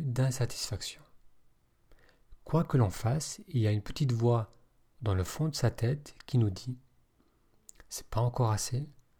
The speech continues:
j'ai besoin d'avoir plus, il faut que ça soit mieux, il faut que j'en fasse plus. » La vie semble alors un perpétuel combat,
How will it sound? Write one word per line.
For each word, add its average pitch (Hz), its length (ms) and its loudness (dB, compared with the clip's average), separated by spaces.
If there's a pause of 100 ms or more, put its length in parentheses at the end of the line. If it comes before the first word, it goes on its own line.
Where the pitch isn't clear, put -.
(360)
j'ai 113 140 -2
besoin 98 320 -2
d'avoir 92 360 -6
plus, - 520 -6 (880)
il 110 120 -8
faut - 140 -4
que - 80 -6
ça - 80 -8
soit - 180 -2
mieux, 120 340 -2 (800)
il 107 100 0
faut 151 200 0
que 123 60 4
j'en 107 100 2
fasse - 220 -4
plus. » - 480 -12 (2250)
La 110 120 8
vie 156 280 2 (720)
semble 113 320 0
alors 104 260 0
un 95 80 -2
perpétuel 127 640 0
combat, 98 480 -2